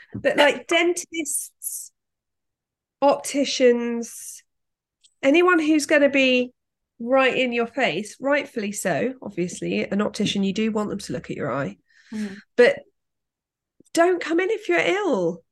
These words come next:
Speaker 1: and don't, and employers, if your person who works for you, who does something like that, close contact with people,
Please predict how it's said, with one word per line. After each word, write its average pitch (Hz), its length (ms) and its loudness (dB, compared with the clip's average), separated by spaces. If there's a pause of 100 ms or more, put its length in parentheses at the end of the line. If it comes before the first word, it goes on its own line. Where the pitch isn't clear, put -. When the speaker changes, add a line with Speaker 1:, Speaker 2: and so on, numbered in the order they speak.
Speaker 1:
and 285 160 2
don't, 349 420 2
and 302 140 2
employers, 311 1000 -2 (1400)
if 285 200 -4
your 349 300 0 (340)
person 370 400 -4
who 330 100 2
works 311 360 0
for - 100 -8
you, 185 220 -4
who 226 140 -6
does 254 280 0
something 240 280 -2
like 208 160 0
that, 208 220 -2
close 240 300 -2 (220)
contact 226 460 -4
with 180 200 -4 (500)
people, 170 580 -2